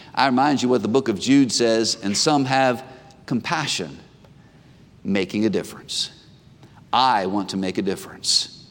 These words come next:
and I believe you do as well. We need to follow the example of Jesus Christ, follow the example that we see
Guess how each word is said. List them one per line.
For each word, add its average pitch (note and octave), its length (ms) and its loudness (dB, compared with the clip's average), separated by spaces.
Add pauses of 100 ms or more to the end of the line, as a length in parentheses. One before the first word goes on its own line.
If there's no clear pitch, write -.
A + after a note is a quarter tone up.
(320)
and G2+ 80 -2
I G2+ 40 2
believe F#2+ 240 0
you G2+ 140 0
do F2+ 220 -2
as F2+ 120 -6
well. F#2 440 -12 (840)
We A2+ 140 2
need A#2 260 2
to G2+ 440 0 (100)
follow G#2 240 0
the G2 120 0
example G2+ 480 0
of E2 80 -6
Jesus F#2 520 -4
Christ, F#2+ 560 -4 (180)
follow A#2+ 200 2
the G#2+ 100 0
example A2+ 360 0
that G2+ 80 2
we G#2 140 0
see G#2+ 440 0